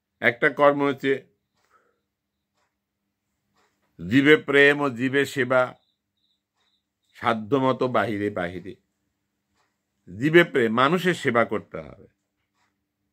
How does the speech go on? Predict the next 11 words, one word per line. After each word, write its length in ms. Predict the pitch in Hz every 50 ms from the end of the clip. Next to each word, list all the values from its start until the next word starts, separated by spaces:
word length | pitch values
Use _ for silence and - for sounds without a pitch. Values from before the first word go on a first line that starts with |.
| _ _ _ _ _ _ _ _ _
কারণ 180 | - 117 120 123 131
মন, 140 | 139 147 151 151 151 - - - _ _ _ _ _ _ _ _ _ _ _ _ _ _ _ _ _ _ _ _ _ _ _ _ -
মানুষের 380 | 101 117 139 165 165 147 180 170 -
সেবা 200 | 175 156 170 165
করলে 260 | 156 160 165 160 165 160
কি 140 | 156 - 165 160 160
হবে? 180 | 160 165 165 - - _ _ _ _ _ _ _ _ _ _ _ _ _ _ _ _ _ _ -
মানুষের 460 | 98 107 120 143 165 165 - 180 151 147
ভিতরেই 380 | 151 147 151 151 151 147 151 151 151 - _ _ _ _ _ _ _ _ _ _ _ _ _ _ _ _ _ _ -
আত্মারূপে 680 | 107 120 - - 143 139 139 143 143 120 123 135 139 135 131 - _ _ _ _ _ _ _ _ _ _ _ _ _ _ _ _ _ _ _ _ _ _ _ -
ভগবান 340 | 87 110 117 127 135 135